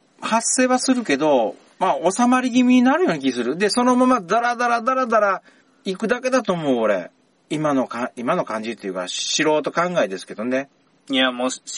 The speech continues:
Speaker 2: 人考えやけど、素人が被害被っとるけんね、今回は。
Speaker 1: プロも死んどるしな。
Speaker 2: ああ、
Speaker 1: うん。
Speaker 2: そうやね。もう、厚労省が信用できんけん怖いでしょ。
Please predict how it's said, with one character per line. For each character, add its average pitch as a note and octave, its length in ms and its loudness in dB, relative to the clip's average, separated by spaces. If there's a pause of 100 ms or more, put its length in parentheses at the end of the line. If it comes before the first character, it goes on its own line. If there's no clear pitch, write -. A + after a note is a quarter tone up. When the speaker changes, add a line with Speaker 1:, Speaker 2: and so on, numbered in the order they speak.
(120)
Speaker 2:
人 A3+ 240 -2
考 B3+ 120 -2 (360)
え E3+ 40 2
や D3 140 0
け C#3+ 120 -4
ど、 - 160 2
素 - 180 -4
人 D4 300 2
が F#3 140 2
被 G#3+ 140 -10
害 C#3+ 180 0
被 E3+ 300 -2
っ - 40 -10
と B2+ 140 0
る B2+ 100 -8
け F#2 120 -16
ん F2+ 40 -16
ね、 F#2+ 220 -12
今 - 140 -10
回 F#2 180 -8
は。 D#2+ 140 -16 (320)
Speaker 1:
プ D#4 100 2
ロ D#4 80 4
も F3 160 -2 (360)
死 - 160 0
ん F3 40 0
ど D3+ 100 2
る A2 80 -2
し A#2 100 -4
な。 D#3 200 -2 (160)
Speaker 2:
あ C3 460 2
あ、 - 20 2
Speaker 1:
う A#2+ 40 2
ん。 - 40 0
Speaker 2:
そ C3 160 4
う - 20 0
や F#2+ 120 -6
ね。 F#2+ 240 -12 (260)
も D#4+ 120 -4
う、 - 100 -6
厚 D4+ 320 2
労 D4 200 4
省 C#4 360 0
が A#3 120 2
信 D3+ 260 -6
用 C#3+ 160 0
で F3+ 100 -4
き G#3 160 -10
ん G3 40 -10
け F#3 100 -4
ん - 60 -14
怖 - 320 0
い B2 40 -4
で G2+ 60 -12
し - 120 -10
ょ。 G2 200 -6